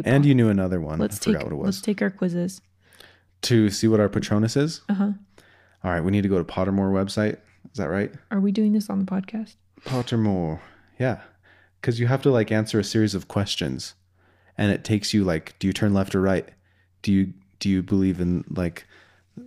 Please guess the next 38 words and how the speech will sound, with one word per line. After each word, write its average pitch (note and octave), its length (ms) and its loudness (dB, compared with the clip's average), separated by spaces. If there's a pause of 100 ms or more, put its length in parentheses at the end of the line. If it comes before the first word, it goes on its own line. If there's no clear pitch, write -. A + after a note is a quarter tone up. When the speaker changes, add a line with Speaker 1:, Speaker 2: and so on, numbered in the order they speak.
(280)
Speaker 1:
or A2+ 100 4
just, A2 320 0
like, G2+ 140 2
sun A2 240 2
or G#2+ 80 4
the G2 80 2
moon? G2+ 400 4
And F#2+ 140 0
it E2+ 100 -4
just - 440 -6
says E2+ 440 -6
light F#2+ 240 -2
or F#2 80 0
dark F#2 400 0 (400)
and F#2 280 0
this G2 160 0
way, G2 120 2
that, F2 340 -2
and F#2+ 220 0
other, F#2 340 -2
like, F2 220 -4
random F2+ 320 -4
questions. E2 600 -8 (360)
And G#2+ 140 0
you A2 100 2
have A2 160 -2
to - 80 0
just, G#2 160 2
like, F#2+ 140 -2
say G#2+ 100 2
the F#2+ 140 0
first - 280 2
thing G#2 180 2
that E2+ 120 -4
comes G2 300 -2
to F#2+ 100 -2
your F2+ 100 2
mind. F2 460 0